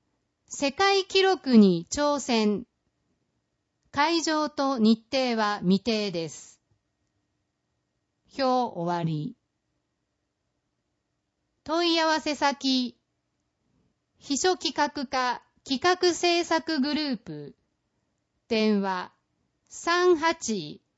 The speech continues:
五八零五。岩倉市政五十周年のロゴマークがあります。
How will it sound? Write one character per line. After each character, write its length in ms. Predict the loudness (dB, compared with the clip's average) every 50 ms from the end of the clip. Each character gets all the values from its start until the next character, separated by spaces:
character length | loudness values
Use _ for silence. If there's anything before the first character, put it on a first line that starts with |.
| _ _ _ _ _ -2
五 340 | 2 2 4 4 4 2
八 400 | 2 0 -2 -2 -2 -4 -2 0
零 320 | 0 0 0 0 0 -2 -2
五。 540 | -2 -2 -2 -2 -2 -4 -4 -8 -12 -14 _ _ _ _ _ _ _ _ _ _ _ _ _ _ _ _ _ _ _ _ _ _ _ _ _ _ _ _ _ _ _ _ _ _ _ _ _ _ _ _ _ _ _ _ _ _ _ _ _ _ _ _ -4
岩 280 | -2 0 0 0 -2
倉 480 | -4 -4 -4 -2 -2 -2 -2 -4 -8 -10 _
市 200 | -12 -10 -6 -6
政 380 | -6 -4 -2 -2 0 -2 -2 -4
五 160 | -4 -4 -2
十 220 | -2 0 -2 -2 0
周 420 | 0 0 2 2 2 2 2 2
年 320 | 0 0 0 0 0 0
の 260 | 0 -2 -6 -10 -12 -10
ロ 140 | -6 -4 -2
ゴ 160 | 0 0 2
マ 180 | 2 2 2 0
ー 60 | -2 -4
ク 140 | -6 -8 -8
が 240 | -8 -10 -10 -12 -12
あ 60 | -12
り 140 | -10 -8 -8
ま 200 | -10 -10 -12 -14
す。 320 | -16 -20 -20 -20 -20